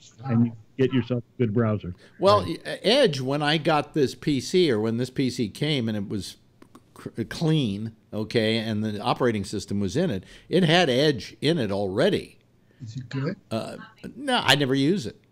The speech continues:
Speaker 2: Uh, you know, because I immediately download, uh,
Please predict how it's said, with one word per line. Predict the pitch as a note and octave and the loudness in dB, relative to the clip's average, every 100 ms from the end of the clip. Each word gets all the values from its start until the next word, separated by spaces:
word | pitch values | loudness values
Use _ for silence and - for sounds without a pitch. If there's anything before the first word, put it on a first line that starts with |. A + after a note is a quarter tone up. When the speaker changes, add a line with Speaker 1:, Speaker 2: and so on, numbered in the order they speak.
| _ _ _ _ _ _ - | _ _ _ _ _ _ 0
Speaker 2:
Uh, | B2 A#2 | 4 4
you | C3+ G#3 | 4 2
know, | |
because | A#2+ A#2+ B2 | 2 2 2
I | C3 | 2
immediately | C3 D#3 D3+ A#2+ A#2+ | 2 2 2 0 0
download, | G#2+ A#2+ A#2+ A#2 A#2 G#2+ G2+ | 0 0 2 4 4 2 0
uh, | A2+ A2 G#2+ G#2+ | 2 2 2 0